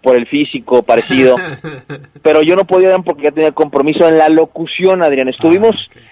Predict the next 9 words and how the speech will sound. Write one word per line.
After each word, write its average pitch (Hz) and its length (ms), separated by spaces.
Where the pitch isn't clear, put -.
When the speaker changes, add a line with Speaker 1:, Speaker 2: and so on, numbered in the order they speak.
Speaker 1:
instalados 180 680
cada 190 380
kilómetro, 165 840
eh, 113 800
uno 151 220
de 151 100
nosotros, 151 480
de, 127 220
con, 123 240